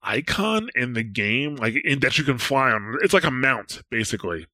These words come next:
that, that you, but it's just the Overwatch icon. Um, I, I don't know why you'd wanna use that when, uh, the Heroes of the Storm prizes for week one and week two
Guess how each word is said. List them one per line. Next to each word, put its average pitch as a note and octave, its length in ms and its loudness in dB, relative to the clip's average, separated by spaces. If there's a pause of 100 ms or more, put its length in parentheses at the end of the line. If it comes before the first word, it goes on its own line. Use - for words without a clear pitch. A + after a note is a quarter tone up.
(140)
that, A2+ 220 0
that G#2+ 220 4
you, B2+ 420 0
but B2+ 100 4
it's A2 100 0
just B2 160 -4
the A#2+ 80 0
Overwatch G#2+ 460 2
icon. G2 540 0 (760)
Um, F2 480 -2 (1120)
I, G2+ 300 0
I B2 40 2
don't C3 120 0
know C3+ 100 4
why G#2+ 300 4
you'd A#2 220 4
wanna A2+ 360 2
use G#2 300 -2
that C3+ 240 4 (240)
when, A2 760 -2
uh, F#2+ 420 -2
the A2 120 -4
Heroes C#3+ 320 4
of A#2 60 0
the G#2+ 60 0
Storm C#3 460 0
prizes G2 520 0
for A#2 180 0
week A#2 340 0
one A#2+ 160 4
and A#2 300 4
week A2 200 0
two A#2 400 2